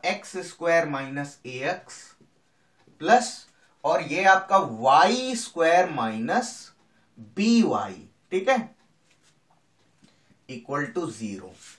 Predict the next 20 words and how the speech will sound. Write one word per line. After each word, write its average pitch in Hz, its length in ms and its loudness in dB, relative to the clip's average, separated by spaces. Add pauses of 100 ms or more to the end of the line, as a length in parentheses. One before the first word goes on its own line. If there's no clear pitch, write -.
(260)
तो 226 480 2
हमको 156 320 -6 (120)
finally 175 640 -2
जो 240 100 -2
इक्वेशन 170 560 -6
मिल 147 200 -6
जाएगी, 143 480 -4
एक्स 170 300 -6 (100)
स्क्वायर 165 420 -2
प्लस 151 360 -6
वाई 160 380 0
स्क्वायर, 208 500 -2 (480)
वाई 160 260 2
स्क्वायर 202 440 -2
माइनस 127 600 -6 (180)
ए 175 120 0 (220)
एक्स - 360 -2 (680)
माइनस 127 760 -8
बी 202 420 0
वाई 156 460 0